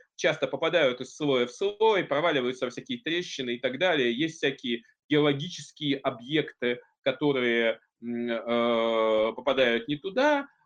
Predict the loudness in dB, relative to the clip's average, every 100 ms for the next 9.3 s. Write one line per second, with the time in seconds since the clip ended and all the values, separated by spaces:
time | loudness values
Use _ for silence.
0 | _ 4 6 4 0 _ -4 2 0 0
1 | -2 -2 -2 0 2 2 0 0 -2 -6
2 | _ -2 -2 -4 0 2 2 2 0 0
3 | -2 -2 -2 -4 -2 -2 0 -2 -4 -2
4 | -2 0 -2 -2 -2 -4 -2 0 0 0
5 | _ _ -2 2 4 4 2 2 0 -2
6 | -2 -4 -10 -8 0 0 0 -2 0 2
7 | 0 -2 -2 -4 -2 -2 0 -2 0 -2
8 | -2 -2 -2 -2 -6 -8 -14 -8 -4 -4
9 | 0 0